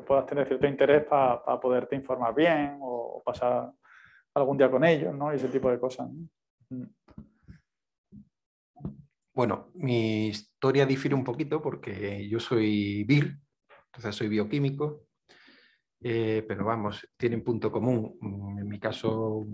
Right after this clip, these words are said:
Speaker 2: unas prácticas que hicimos de una asignatura de inmunología clínica, las dimos en el hospital y, y al entrar eso con el contacto del ámbito hospitalario, ver cómo se aplica, que eso,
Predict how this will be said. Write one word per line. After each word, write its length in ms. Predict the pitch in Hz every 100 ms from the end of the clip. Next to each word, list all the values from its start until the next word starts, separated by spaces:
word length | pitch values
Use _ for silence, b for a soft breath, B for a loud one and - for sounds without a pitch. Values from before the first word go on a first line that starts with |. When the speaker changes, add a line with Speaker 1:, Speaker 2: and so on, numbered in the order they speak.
| 110 _ -
Speaker 2:
unas 260 | 113 104
prácticas 500 | - 113 - 110 107
que 100 | -
hicimos 380 | 110 123 117 107
de 280 | 110 110 110
una 140 | 113
asignatura 480 | 113 113 104 127 110
de 80 | 110
inmunología 540 | 107 107 104 - 110
clínica, 440 | - 139 139 139 160
las 160 | 117
dimos 280 | 104 110 104
en 80 | 110
el 100 | 107
hospital 500 | - 113 127 127 117
y, 300 | 107 110 107
y 60 | -
al 160 | 95 98
entrar 260 | 95 104
eso 180 | 110 107
con 140 | - 95
el 80 |
contacto 760 | - 98 - - - 110 110 107 B B B B B
del 140 | - 117
ámbito 300 | 110 113 117
hospitalario, 640 | - 110 104 120 127 110
ver 340 | 104 107 110 110
cómo 280 | - 107 107
se 140 | -
aplica, 720 | 107 117 117 - 113 107 104
que 80 | 104
eso, 160 | 110